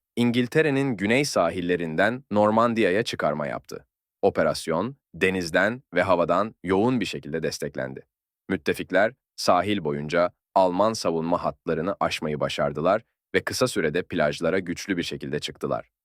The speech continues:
Ancak karada ilerleme, Alman savunma hatlarının direnci nedeniyle zorlu oldu. Müttefik birlikler, yoğun çatışmalara ve kayıplara rağmen ilerlediler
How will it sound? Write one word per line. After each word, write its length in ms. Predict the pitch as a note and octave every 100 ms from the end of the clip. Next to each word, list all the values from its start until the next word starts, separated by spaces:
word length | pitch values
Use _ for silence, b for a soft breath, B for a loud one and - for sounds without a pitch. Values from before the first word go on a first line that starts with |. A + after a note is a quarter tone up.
| _
Ancak 320 | F#2+ F#2+ F2+ -
karada 320 | G#2+ G#2+ G2
ilerleme, 640 | D2+ C#2+ C2+ C2+ F#2 A#2+ _ _
Alman 400 | F#2+ F2+ F#2 G#2+
savunma 520 | A2 - E2+ E2 F2 E2
hatlarının 540 | D2+ D#2 D2+ D#2 D2+
direnci 440 | E2+ D#2+ D#2+ D#2+
nedeniyle 440 | E2 D2 D2+ C#2+ D2
zorlu 320 | D2+ C#2+ D2
oldu. 320 | C2+ B1+ - _ _ _ _ _
Müttefik 420 | F2 G2 A2+ G#2
birlikler, 500 | F2 D2+ - D2 D2 - _ -
yoğun 220 | E2 F#2+
çatışmalara 680 | - E2+ - D2 C#2+ D2 F2+
ve 100 | F2+
kayıplara 560 | - E2 D#2+ E2+ F2+
rağmen 360 | E2 C#2+ C#2+ D#2+
ilerlediler 640 | D#2 D#2+ D2 C#2 C#2 C#2